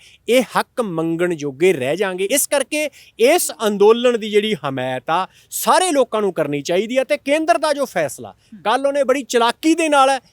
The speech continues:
Speaker 1: ਇਹ ਕਹਿਤਾ ਕਿ ਅਸੀਂ ਫੈਸਲਾ ਵਾਪਸ ਲੈ ਲਿਆ, ਪਰ ਇੱਕ ਨਾਲ ਨੋਟੀਫਿਕੇਸ਼ਨ ਆ ਗਿਆ ਕਿ ਇਹ ਫੈ-, ਜਿੰਦਾ ਮਤਲਬ ਤੱਥ 'ਚ ਇਹ ਆ ਕਿ ਫੈਸਲਾ ਕੁਝ ਸਮੇਂ ਲਈ ਟਾਲਿਆ ਗਿਆ,
Speaker 2: ਜੀ।
Speaker 1: ਪਰ ਇਹ ਫੈਸਲਾ ਅਗਲੇ ਦਿਨਾਂ 'ਚ ਲਾਗੂ ਹੋਊਗਾ। ਕਦੋਂ ਲਾਗੂ ਹੋਊਗਾ,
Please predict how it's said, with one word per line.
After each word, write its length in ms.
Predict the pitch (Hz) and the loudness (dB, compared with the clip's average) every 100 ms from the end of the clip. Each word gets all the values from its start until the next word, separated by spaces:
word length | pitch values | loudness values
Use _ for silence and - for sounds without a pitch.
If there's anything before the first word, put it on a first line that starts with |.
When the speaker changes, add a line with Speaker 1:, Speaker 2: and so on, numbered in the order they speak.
| - | -2
Speaker 1:
ਇਹ 120 | 247 | 0
ਕਹਿਤਾ 340 | 262 196 214 254 | 0 -2 -4 -6
ਕਿ 140 | 247 | -4
ਅਸੀਂ 140 | 226 | -6
ਫੈਸਲਾ 420 | 240 - 160 196 202 | -4 -2 -2 -2 0
ਵਾਪਸ 340 | 170 160 - | 0 0 -2
ਲੈ 140 | 175 | -2
ਲਿਆ, 240 | 160 208 208 _ - | 2 2 0 _ -4
ਪਰ 100 | 262 | -2
ਇੱਕ 180 | 277 277 | 0 0
ਨਾਲ 320 | 233 214 269 | 2 6 6
ਨੋਟੀਫਿਕੇਸ਼ਨ 580 | 262 220 208 196 180 185 | 4 2 0 -2 -2 -4
ਆ 240 | 170 160 | -6 -4
ਗਿਆ 280 | 170 202 247 - _ - | -2 -2 -4 -6 _ -8
ਕਿ 60 | |
ਇਹ 280 | 226 220 254 | -4 4 4
ਫੈ-, 200 | 277 202 156 | 4 -4 -4
ਜਿੰਦਾ 380 | 262 311 359 | -2 2 2
ਮਤਲਬ 380 | 330 226 214 220 - | 2 0 -2 -4 0
ਤੱਥ 240 | 208 - | -2 -2
'ਚ 160 | 202 190 | -10 -6
ਇਹ 240 | 196 202 185 | -2 0 -2
ਆ 60 | |
ਕਿ 180 | 196 247 | -4 -10
ਫੈਸਲਾ 500 | - 160 156 185 208 | -8 -8 -8 -6 -8
ਕੁਝ 280 | - 254 233 | -6 -8 -4
ਸਮੇਂ 320 | 226 190 180 | -4 -4 -4
ਲਈ 100 | 180 | -4
ਟਾਲਿਆ 420 | - 131 120 143 | -4 -4 -2 -4
ਗਿਆ, 240 | 156 220 240 - | -2 -2 -4 -12
Speaker 2:
ਜੀ। 60 | 165 | -8
Speaker 1:
ਪਰ 180 | 240 262 | -2 -2
ਇਹ 260 | 240 302 | 4 4
ਫੈਸਲਾ 640 | 330 202 190 190 220 254 269 _ _ _ _ - 214 | 4 0 -2 -4 -4 -4 -6 _ _ _ _ 0 2
ਅਗਲੇ 280 | 240 269 254 | 4 6 6
ਦਿਨਾਂ 260 | 190 220 | 2 -4
'ਚ 100 | 262 | -4
ਲਾਗੂ 480 | 240 180 175 208 294 | -4 -4 -4 -4 -2
ਹੋਊਗਾ। 340 | 180 240 285 | 0 2 4
ਕਦੋਂ 300 | 349 302 349 | 2 2 2
ਲਾਗੂ 300 | 370 330 294 | 2 2 2
ਹੋਊਗਾ, 400 | 285 285 277 330 | 0 2 2 2